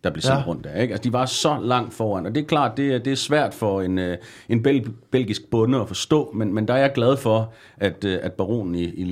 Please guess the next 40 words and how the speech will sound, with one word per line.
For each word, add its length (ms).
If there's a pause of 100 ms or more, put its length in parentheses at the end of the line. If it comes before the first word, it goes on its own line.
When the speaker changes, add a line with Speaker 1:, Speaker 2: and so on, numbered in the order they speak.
(160)
Speaker 1:
Liège, 60
han 120
simpelthen 280
bare 200
sagde, 180
"Men 100
det 100
gør 160
vi," 140 (760)
og 100
det 80
lykkedes. 360 (340)
Speaker 2:
Og, 240 (160)
og 160
det 100
lykkedes, 420
men, 220
men 140
hvorfor 400
holdt 220
man 140
op 160
igen? 280 (180)
Altså 300 (600)
Speaker 1:
Ja, 180 (520)
det 200
er 40
jo 100
så, 320
øh, 560 (800)
en 140
af 80
de 100
største 760
tragedier 420
inden 160
for... 260
Øh, 200 (320)
Speaker 2:
Postomdeling? 600 (240)
Speaker 1:
ja, 280